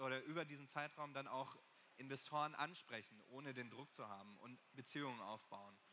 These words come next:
Und das war für mich im Re-, in der Retrospektive der Grund, warum sie dann auch int-, äh, investiert haben, weil sie uns kannten, weil eine Beziehung entstand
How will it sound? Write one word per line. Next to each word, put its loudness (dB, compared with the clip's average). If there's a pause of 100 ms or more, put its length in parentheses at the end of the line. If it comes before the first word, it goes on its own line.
(280)
Und -4
das 4
war 6
für -10
mich 0
im -4 (180)
Re-, -2
in -8
der 4
Retrospektive -4
der 4
Grund, -2
warum 0
sie -2
dann 2
auch -2
int-, -8
äh, -6
investiert -2
haben, 2 (420)
weil 4
sie -2
uns -8
kannten, 0
weil 2
eine -2 (320)
Beziehung -2
entstand 0